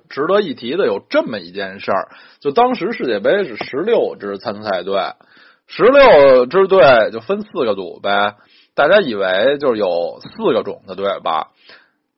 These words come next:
结果七八年世界杯说有五支种子队，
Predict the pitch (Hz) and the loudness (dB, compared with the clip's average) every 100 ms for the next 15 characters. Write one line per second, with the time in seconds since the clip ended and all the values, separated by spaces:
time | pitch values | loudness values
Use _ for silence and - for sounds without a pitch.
0 | _ _ _ - 196 254 156 110 - - | _ _ _ -6 2 4 6 4 2 -4
1 | - 254 214 247 240 113 104 - 113 95 | -4 -2 2 4 4 -2 -10 -8 -6 -4
2 | 87 101 120 131 254 269 294 254 196 143 | -2 -2 0 0 2 2 0 -2 -8 -8
3 | 120 113 160 - 302 330 180 123 82 95 | -10 -10 -8 0 2 2 0 -6 -10 -14
4 | 95 | -6